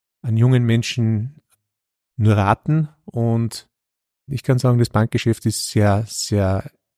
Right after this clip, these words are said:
ein interessanter Wirtschaftszweig. Das ist, Bankgeschäft ist, oder Finanzwesen ist so der Blutkreislauf der Wirtschaft. Eine ganz eine wichtige Funktion, die die Banken haben.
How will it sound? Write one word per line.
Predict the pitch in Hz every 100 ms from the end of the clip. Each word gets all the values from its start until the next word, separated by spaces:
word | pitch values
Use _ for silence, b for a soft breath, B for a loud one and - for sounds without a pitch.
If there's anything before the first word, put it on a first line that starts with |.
| -
ein | 107
interessanter | - 113 107 101 98 104 107
Wirtschaftszweig. | 117 - 190 - - - 123 139 -
Das | 110 -
ist, | 107 - - - _ _
Bankgeschäft | - 101 - - - 113 113 -
ist, | 117 107 - - _ _ _ -
oder | 110
Finanzwesen | 98 101 104 120 - 113 107 110
ist | 107
so | -
der | 107 101
Blutkreislauf | _ 117 135 151 - 104 101 104 98 -
der | -
Wirtschaft. | 98 120 - 127 123 - - _ _ _ _
Eine | -
ganz | - 110 117
eine | 110
wichtige | 120 117 110
Funktion, | - 104 - 110 101 113 117 _ _ _ _ _
die | -
die | 107
Banken | - 101 101 - 104 104 - _ _ _ _ -
haben. | 101 117 143 156